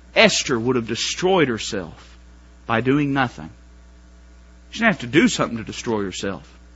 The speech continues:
She just had to do nothing to destroy herself, but not only herself, but her father's house. Listen, tonight, daddies, I'm gonna be one. I can preach at you now, amen.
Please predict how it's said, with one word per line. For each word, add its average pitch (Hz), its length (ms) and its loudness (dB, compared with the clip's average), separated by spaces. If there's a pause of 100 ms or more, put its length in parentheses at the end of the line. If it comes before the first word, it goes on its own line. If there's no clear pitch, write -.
(720)
She 202 120 0
just 202 140 0
had 160 160 4
to 135 60 -8
do 139 160 6
nothing 131 480 0 (600)
to - 80 -16
destroy 120 380 2
herself, 170 360 0
but 156 60 -4
not 214 160 6
only 220 160 2
herself, 180 440 0 (260)
but 135 80 -8
her 131 40 -8
father's 180 400 4
house. 117 260 -2 (320)
Listen, 160 320 2
tonight, 202 480 6 (540)
daddies, 214 560 4 (840)
I'm 156 120 6
gonna 131 160 6
be 143 160 8
one. 120 240 2
I 117 40 4
can 113 100 0
preach 127 280 0
at 110 240 -2
you 110 40 -4
now, 110 260 2
amen. 107 340 0